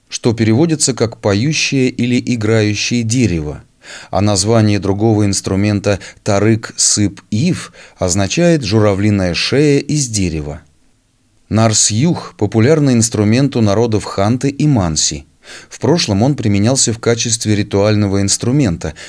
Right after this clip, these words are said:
например, во время праздника медведя. У хантов и манси медведь всегда считался священным зверем, младшим братцем человека, поэтому к нему неизменно относились с высоким почтением.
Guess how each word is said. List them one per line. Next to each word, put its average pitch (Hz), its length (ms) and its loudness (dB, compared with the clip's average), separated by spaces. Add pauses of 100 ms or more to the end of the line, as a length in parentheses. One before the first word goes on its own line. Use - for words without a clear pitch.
(100)
например, 101 460 2
во 95 180 0
время 123 360 0
праздника 101 600 0
медведя. 110 640 0 (680)
У 107 140 0
хантов 101 600 -2
и 92 120 0
манси 120 500 0 (260)
медведь 101 400 0
всегда 107 380 -2
считался 131 580 -2
священным 120 680 0
зверем, 92 560 0 (240)
младшим 123 580 0
братцем 104 540 0
человека, 120 720 0 (280)
поэтому 101 420 0
к - 80 -8
нему 98 240 0
неизменно 104 640 0
относились 117 760 -2
с - 140 -2
высоким 113 540 0
почтением. 80 760 -2